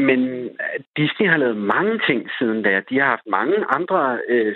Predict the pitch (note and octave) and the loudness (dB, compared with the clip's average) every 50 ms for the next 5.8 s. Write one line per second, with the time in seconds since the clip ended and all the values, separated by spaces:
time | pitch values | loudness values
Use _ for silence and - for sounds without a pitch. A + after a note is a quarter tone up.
0 | - - - - - - - - - C3+ C3+ D3 - - E3 D#3 D#3 - - - | -2 -2 -2 -2 -4 -6 -8 -4 -2 0 0 0 0 0 0 2 2 0 0 0
1 | A#2+ A#2+ A#2 A2+ G#2+ G2 G2+ B2+ D3 - - C3 B2+ C#3 C#3+ - - D3+ A#2+ - | 0 0 0 2 0 0 0 -2 -2 -4 -2 -2 -2 -2 -2 -2 -2 -4 -4 -4
2 | _ - C3 C3 C3+ C3 C#3 A2+ A2 G2+ - - - D3 G2+ A2 B2 A2+ G#2+ - | _ 0 0 2 0 0 -2 -2 -2 -2 -4 -4 -8 -8 -4 0 0 0 0 -2
3 | A2+ A2 A2 A2+ - - G#2+ G#2 G2+ G#2 - - - A#2 A#2 A2+ G#2+ G#2 - - | -4 -4 -4 -2 -2 0 0 0 0 0 -4 -10 -16 _ -2 -2 -2 -2 -4 -14
4 | - - - - - - - - - - C#3 A#2+ B2+ A#3 C4+ B3+ - G#3+ F#3 - | -16 -12 -10 -8 -8 -8 -8 -6 -4 -4 -2 0 0 -2 0 0 -2 -2 0 0
5 | G3 F#3 - E3+ E3 - - - - - D3+ C#3 - E3+ E3 | -2 0 2 0 0 0 -2 -4 -2 -2 -2 0 0 -2 -2